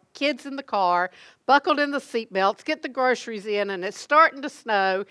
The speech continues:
and she just looked like it was a rough day. And you know how some-, sometimes the Holy Spirit will just grab your heart and squeeze it real hard? And it was like, "Give her the flowers." And I was like, "But, yeah, I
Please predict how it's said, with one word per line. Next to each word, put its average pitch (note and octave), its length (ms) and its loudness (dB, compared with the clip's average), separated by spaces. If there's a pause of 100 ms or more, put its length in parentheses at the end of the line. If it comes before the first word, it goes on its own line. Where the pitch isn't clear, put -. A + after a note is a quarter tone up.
(300)
and G#3 160 -2
she D#4+ 240 -2
just B3+ 340 0
looked A#3 240 -2
like G3 260 2
it A#3 180 -4
was G#3 200 -10
a G3+ 60 -10
rough F#3 340 -6
day. F3 320 -2
And G3+ 100 -6
you D#4+ 120 -6
know F#4+ 80 0
how C#4 120 -2
some-, C4 280 -6
sometimes B3 420 -4
the E3 140 -8
Holy G#3 240 -2
Spirit G#3+ 340 -6
will F#3+ 80 -12
just - 200 -14
grab G3 260 -2
your G3 100 -12
heart F#3+ 220 -4
and C#3+ 100 -20
squeeze G#3+ 400 -10
it - 80 -12
real G3+ 180 -8
hard? G#3 380 -4 (580)
And G3 140 -4
it A#3 80 -4
was G3+ 180 -10
like, G3 240 -2
"Give B3 160 -4
her C#4 120 -6
the G#3 100 -12
flowers." E3 800 -8 (560)
And G3+ 80 -10
I - 20 -8
was F#3 120 -16
like, D#3+ 120 -12 (180)
"But, C#4 540 4 (340)
yeah, B3 300 -2 (240)
I A#4 80 4